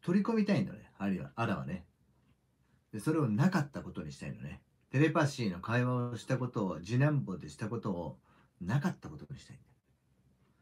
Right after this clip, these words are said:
だよ。ね。で、金あげるからってさっき言ってました。ね。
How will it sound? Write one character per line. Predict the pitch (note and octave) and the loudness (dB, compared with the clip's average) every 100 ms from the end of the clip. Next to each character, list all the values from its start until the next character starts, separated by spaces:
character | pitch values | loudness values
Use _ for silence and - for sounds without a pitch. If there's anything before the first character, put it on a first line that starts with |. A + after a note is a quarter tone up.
| _ _ _ _ | _ _ _ _
だ | - | -8
よ。 | A#2+ | -8
ね。 | - _ _ _ _ _ - | -10 _ _ _ _ _ -16
で、 | F#2+ | -12
金 | - G2+ A#2 | -8 -4 -2
あ | |
げ | A#2 A#2+ | -2 -2
る | |
か | A#2+ | -4
ら | - | -10
っ | |
て | - | -12
さ | - | -14
っ | |
き | G2 | -12
言 | - | -14
っ | - | -14
て | |
ま | D#2 | -16
し | C#2+ | -16
た。 | - _ _ _ _ _ _ _ _ _ _ _ _ _ - | -20 _ _ _ _ _ _ _ _ _ _ _ _ _ -10
ね。 | G2 | -8